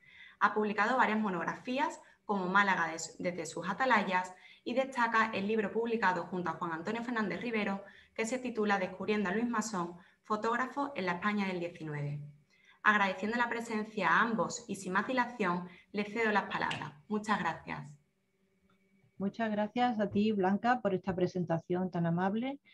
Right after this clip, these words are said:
Speaker 2: y, sobre todo, queremos, mm, manifestar nuestro agradecimiento por tener esta oportunidad de profundizar un poco más en la exposición que actualmente se presenta en la Sala Temporales del Museo de Bellas Artes de Sevilla.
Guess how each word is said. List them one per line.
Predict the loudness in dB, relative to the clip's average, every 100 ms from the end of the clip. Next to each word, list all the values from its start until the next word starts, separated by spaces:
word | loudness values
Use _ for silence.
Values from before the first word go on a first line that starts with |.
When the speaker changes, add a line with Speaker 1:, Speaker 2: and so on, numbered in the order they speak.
| -20 _
Speaker 2:
y, | 0 0
sobre | 2 2 2
todo, | 2 2 0
queremos, | 0 2 4 6 4 0 -6 0
mm, | 2 2 2 4 4 4
manifestar | 4 4 2 0 2 2
nuestro | 2 2 2
agradecimiento | 4 4 2 2 2 4 4 2 -2 -6 _ _ _
por | 2 2
tener | 4 2 4
esta | 2 0
oportunidad | 0 0 2 4 4 4 2 2
de | 4 6 8 8 6 2
profundizar | 0 2 2 2 2 4
un | 4
poco | 4 0 2
más | 4 2 0 0
en | 2
la | 2
exposición | 2 -2 -2 0 4 4 4
que |
actualmente | 0 0 0 2 0 0 0 -2 _ _
se | _ -2
presenta | 0 0 0 0 2 4
en | 4
la | 2
Sala | 2 0 2
Temporales | 2 2 2 2 2 2
del | 2 2
Museo | 2 0 0 2
de | 2
Bellas | 2 2 2
Artes | 0 -2 -4
de | -6
Sevilla. | -2 0 0 0